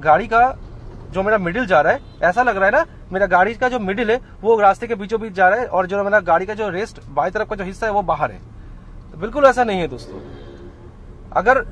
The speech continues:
जहाँ पे आप लोगों का ये, ये वाला दिखाई देगा, वहां से आप लोगों का व्हील जा रहा है reality में, ठीक है। असल में गाड़ी का जो left wheel है, वो उधर से जा रहा है। आप लोगों को ऐसा लग रहा है गाड़ी का जो middle है, middle वहां से जा रहा है।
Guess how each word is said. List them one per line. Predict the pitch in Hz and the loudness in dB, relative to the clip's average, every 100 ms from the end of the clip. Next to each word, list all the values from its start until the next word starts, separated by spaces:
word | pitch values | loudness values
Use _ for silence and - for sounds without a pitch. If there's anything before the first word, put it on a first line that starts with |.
| - | -10
जहाँ | - 165 233 | -4 2 2
पे | 247 143 | 2 -6
आप | 104 147 | -8 -10
लोगों | 185 208 | -6 -4
का | 226 | -2
ये, | 214 147 - - | -4 -8 -12 -16
ये | 175 185 | -8 -2
वाला | 190 185 | 2 2
दिखाई | 156 196 214 | 0 -6 -6
देगा, | 175 131 107 135 | -6 -6 -8 -6
वहां | 160 214 | -2 -2
से | 240 | -2
आप | 208 | -8
लोगों | 185 180 | -6 -6
का | 196 | -6
व्हील | 135 147 | -4 -6
जा | 131 101 | -6 -8
रहा | 90 | -8
है | 87 - - - - | -14 -16 -18 -18 -16
reality | 127 190 214 175 120 | -8 -4 -2 -4 -6
में, | 90 85 | -10 -12
ठीक | 214 | -12
है। | 208 120 - - - | -10 -12 -14 -16 -8
असल | 143 214 240 | -4 -4 0
में | 262 277 180 | 0 0 2
गाड़ी | 170 190 | 0 0
का | 240 | -4
जो | 233 233 | -8 -6
left | 185 220 185 | -6 -8 -8
wheel | 196 | -8
है, | 175 269 - - - 160 | -8 -10 -14 -20 -12 -2
वो | 220 247 | 0 0
उधर | 185 208 240 | -2 -2 -2
से | 262 | -2
जा | 190 143 | 0 0
रहा | 160 | 0
है। | - | 2
आप | 175 | 0
लोगों | 202 220 | -2 -2
को | 233 | 0
ऐसा | 175 247 | 0 0
लग | 226 | -2
रहा | 160 190 | -2 -2
है | 302 - - - | -4 -12 -20 -2
गाड़ी | 143 170 | 2 2
का | 220 | 2
जो | 233 | -4
middle | 196 185 214 | -4 -4 -4
है, | 233 - - | -4 -6 -12
middle | 165 226 254 | -8 -6 -2
वहां | 185 | -2
से | 151 | -4
जा | 117 92 | -10 -12
रहा | 90 | -14
है। | 92 | -18